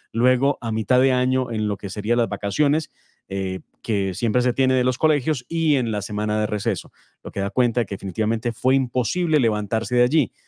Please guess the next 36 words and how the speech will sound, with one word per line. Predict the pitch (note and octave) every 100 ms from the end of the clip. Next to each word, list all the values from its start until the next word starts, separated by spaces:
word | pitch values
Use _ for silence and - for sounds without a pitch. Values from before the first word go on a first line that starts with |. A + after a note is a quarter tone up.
| _ _ _
Eh, | A#2 A2 G#2+
si | - - C3+ -
habitualmente | B2+ B2 D3+ E3 E3 F3
los | C#3 G#2+
años | B2 A#2+ C3 B2+
en | A2
San | A#2
Andrés | B2 A#2+ A#2+ - - A#2+
llevan | A2+ A2+ A2+
más | A#2 G#2+
de | A#2
un | A#2 A#2+
millón, | A#2 A#2 A#2 A2+
millón | G2+ G#2 A2 - - _
cien | - A#2+
mil | A2+ G#2+
turistas | A#2+ A#2 - G#2+ -
a |
San | A2 A2
Andrés, | A2+ A#2 - - _ _ _
en | G#2
lo | A2+
que | -
va | A2+ B2
corrido | D3 C3+ C#3 C3
del | B2
año | B2 B2 B2+ -
no | A2 A2+ A2
se | A2
está | A#2+
llegando | A2+ A2 A2 A2
a |
los | G#2
seiscientos | G#2 G2 A2 G2 G2
mil | A2+ G#2+
turistas, | A#2+ A2+ - F#2+ -